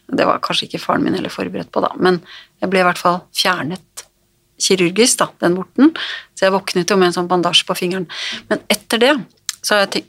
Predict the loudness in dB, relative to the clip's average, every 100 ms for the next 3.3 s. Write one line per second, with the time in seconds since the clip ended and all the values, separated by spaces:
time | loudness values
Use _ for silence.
0 | -2 0 0 0 -4 -4 -2 0 0 0
1 | -4 -4 -4 -4 -6 -8 -10 -8 -4 0
2 | 0 0 -4 -2 0 0 0 -2 -6 -4
3 | 0 0